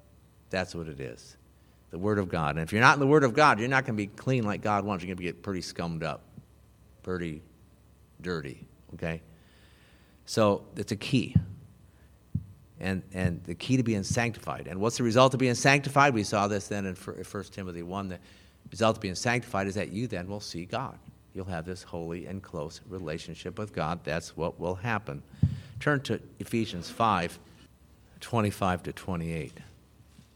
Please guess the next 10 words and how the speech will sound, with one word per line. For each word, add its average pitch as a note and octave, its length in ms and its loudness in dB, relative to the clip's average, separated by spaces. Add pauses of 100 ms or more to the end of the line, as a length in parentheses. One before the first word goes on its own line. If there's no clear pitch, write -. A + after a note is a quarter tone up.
(560)
This, - 260 -2
uh, G#2 180 4
section A2 460 0
of F2 80 -4
verses F2 420 -4
is D#2+ 140 -8
about D#2+ 400 0 (360)
the E2+ 200 -6
marriage, E2+ 640 -2 (180)
but F2+ 340 2